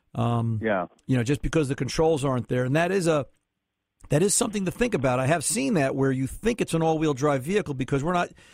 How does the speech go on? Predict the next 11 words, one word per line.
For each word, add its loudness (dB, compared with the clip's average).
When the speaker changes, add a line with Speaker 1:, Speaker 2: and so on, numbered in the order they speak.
Speaker 1:
things 2
are 4
all-wheel 4
drive. 0
There's 0
no 2
controls. 0
It -4
just -8
happens -2
automatically. 0